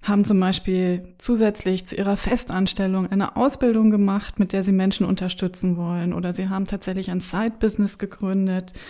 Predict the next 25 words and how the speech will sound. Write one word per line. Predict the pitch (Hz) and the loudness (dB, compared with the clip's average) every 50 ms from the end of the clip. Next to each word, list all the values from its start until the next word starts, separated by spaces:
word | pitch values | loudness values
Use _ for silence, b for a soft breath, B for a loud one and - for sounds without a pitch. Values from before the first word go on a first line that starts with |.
| B B B B B B B B B - | B B B B B B B B B -4
Oder | - 269 285 302 285 | 0 2 4 4 4
sie | 262 254 | 4 4
verfolgen | 247 - 240 233 - - 226 220 233 240 240 220 | 2 2 2 0 0 0 0 2 4 4 4 4
einfach | - 208 220 - - 214 196 - - - | 2 2 0 0 0 -2 -2 -4 -6 -4
parallel | - - 240 247 254 240 220 220 220 220 226 226 | -2 0 0 2 2 2 2 4 6 6 4 4
zu | 226 - | 2 0
dem, | 208 - 233 240 240 | 2 4 4 4 4
was | 220 214 214 | 4 2 0
sie | - 202 | 0 0
machen, | 196 196 190 196 - 208 190 | 0 0 0 -2 -2 -2 -2
ein | 185 185 190 190 | -2 -2 -4 -4
Herzensprojekt. | - - - - 226 240 294 285 - - 269 247 - - - - 233 220 220 208 208 214 - - - - - B B B B B B | -6 -8 -4 0 2 2 2 2 4 6 6 6 6 2 0 2 4 4 4 4 4 2 0 -4 -12 -12 -12 B B B B B B
Das | B - - - | B -6 -4 -2
kann | - 220 202 | -2 0 0
auch | 202 214 - - | 0 0 0 2
ehrenamtlich | 240 254 269 269 240 214 208 220 220 220 - 214 208 - - | 2 4 6 4 4 4 4 4 2 2 0 -2 -2 -2 -4
sein. | - 196 190 190 190 196 190 - B B B B B B B B B B B - | -4 -2 0 0 2 2 0 0 B B B B B B B B B B B -2
Und | - 214 202 202 196 190 190 185 - - - - - - - _ | 2 2 4 4 6 4 4 4 2 0 -2 -4 -14 -18 -12 _
irgendwie | - 208 226 247 262 254 247 - - 214 208 202 202 202 202 202 - _ _ _ _ - | 0 2 4 6 8 6 6 6 4 6 6 8 8 6 4 2 -4 _ _ _ _ -4
können | - - 226 226 220 | 2 6 8 8 8
sie | 190 185 | 8 6
im | 175 170 180 | 4 2 2
Job | - 185 233 381 - - - - | 4 6 6 4 4 0 -4 2
zum | - 277 262 | 6 6 8
Beispiel | 262 262 269 269 269 - 262 247 247 247 247 247 240 | 8 6 4 4 2 2 2 4 6 4 4 2 0